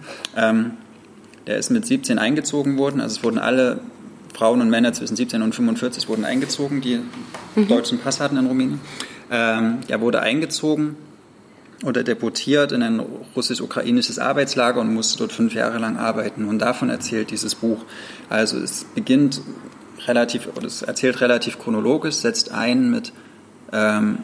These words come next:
Speaker 1: ein paar Tage, bevor er sozusagen weiß, dass er abgeholt wird, wie er seinen Koffer packt, was er anhat. Also extrem interessant, was nimmt man mit in ein Arbeitslager, ne? Also er erzählt
Speaker 2: Mhm.
Speaker 1: das auch sehr nah aus einer Ich-Perspektive, ähm.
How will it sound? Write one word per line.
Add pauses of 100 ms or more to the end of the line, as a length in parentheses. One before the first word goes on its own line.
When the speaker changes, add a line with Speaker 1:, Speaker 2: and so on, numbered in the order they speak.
(240)
Speaker 1:
ein
paar
Tage,
bevor
er
sozusagen
weiß,
dass
er
abgeholt
wird,
wie
er
seinen
Koffer
packt,
was
er
anhat.
Also
extrem
interessant,
was
nimmt
man
mit
in
ein
Arbeitslager,
ne?
Also
er
erzählt
Speaker 2:
Mhm.
Speaker 1:
das
auch
sehr
nah
aus
einer
Ich-Perspektive,
ähm.